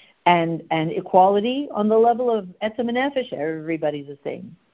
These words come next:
Pintel Yid, everybody's the same. There's no higher and lower, no scholar and, you know, non-scholar. So that's equality, fraternity, and liberty.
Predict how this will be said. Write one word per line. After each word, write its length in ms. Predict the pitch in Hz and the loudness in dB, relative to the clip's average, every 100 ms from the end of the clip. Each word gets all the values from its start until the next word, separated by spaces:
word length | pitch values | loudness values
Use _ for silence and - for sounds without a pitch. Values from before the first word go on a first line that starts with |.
| _ | _
Pintel 320 | 208 214 220 | 0 4 4
Yid, 320 | 226 240 240 214 | 4 4 4 2
everybody's 460 | 143 143 135 135 139 | -4 -6 -10 -12 -18
the 80 | 120 175 | -20 -20
same. 140 | - _ _ _ - | -20 _ _ _ -14
There's 120 | 143 | -8
no 140 | 143 | -4
higher 260 | 147 143 131 | -2 -2 -4
and 120 | 131 | -4
lower, 300 | 139 175 185 _ _ _ - | -2 -2 -4 _ _ _ -8
no 160 | 139 127 - | -8 -8 -14
scholar 500 | - 139 143 147 139 | -2 2 2 2 2
and, 420 | 139 135 131 - - _ _ | 2 0 -2 -6 -12 _ _
you 140 | - 123 | -4 -2
know, 280 | 120 143 - | -2 -4 -4
non-scholar. 680 | 139 131 139 139 143 135 180 - - - - - _ | 0 2 2 0 2 2 0 -4 -20 -20 -20 -20 _
So 100 | 185 | 6
that's 260 | 175 180 180 | 8 8 6
equality, 420 | 180 - 185 202 185 | -6 -2 -2 -2 -6
fraternity, 480 | 175 165 160 156 | -10 -8 -8 -6
and 140 | 160 175 | -4 -2
liberty. 420 | 220 185 - | 0 -2 -6